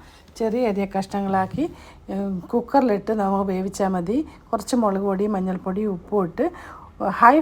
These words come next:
ഫ്ലെയിമിൽ ഒരു വിസിൽ വെച്ചാൽ നമുക്ക് ഇടിച്ചക്ക തോരൻ ഉണ്ടാക്കാനുള്ള പാകമായി. ഇങ്ങനെ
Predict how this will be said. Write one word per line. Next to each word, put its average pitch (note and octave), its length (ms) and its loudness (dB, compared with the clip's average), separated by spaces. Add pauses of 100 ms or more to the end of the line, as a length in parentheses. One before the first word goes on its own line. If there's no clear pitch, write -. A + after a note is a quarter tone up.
ഫ്ലെയിമിൽ G3+ 420 2
ഒരു A3 180 2
വിസിൽ G#3 240 0 (120)
വെച്ചാൽ F#3 280 0 (100)
നമുക്ക് F3+ 360 -2
ഇടിച്ചക്ക G#3 480 -2 (340)
തോരൻ G3 340 4
ഉണ്ടാക്കാനുള്ള F#3 540 -2 (120)
പാകമായി. F3+ 580 -2 (460)
ഇങ്ങനെ D#4 260 10